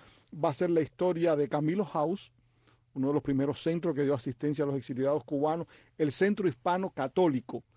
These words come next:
que estaba en la iglesia del Jesús, especia-, especializado en asistencia legal, material, médica para los exiliados. El Centro Mater, que era para los niños de los, de los exiliados,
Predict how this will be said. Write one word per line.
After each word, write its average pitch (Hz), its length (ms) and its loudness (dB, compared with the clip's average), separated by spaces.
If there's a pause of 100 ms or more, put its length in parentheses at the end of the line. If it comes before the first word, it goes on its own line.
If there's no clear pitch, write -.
(220)
que - 60 -4
estaba 143 400 0
en 139 80 -2
la 135 80 0
iglesia 139 360 0
del 123 220 -2
Jesús, 156 400 0 (140)
especia-, 135 480 -6
especializado 143 840 -2
en 151 60 -2
asistencia 139 640 -6 (320)
legal, 165 720 2
material, 165 880 -2
médica 170 960 -2
para 139 240 0
los 123 160 -4
exiliados. 113 640 -6 (300)
El 123 120 -6
Centro 139 360 -2
Mater, 185 540 2
que 139 140 -10
era 127 120 -6
para 113 240 -6
los 117 180 -8
niños 165 640 0
de 113 60 -2
los, 113 280 -2
de 139 120 -4
los 135 100 0
exiliados, 196 580 0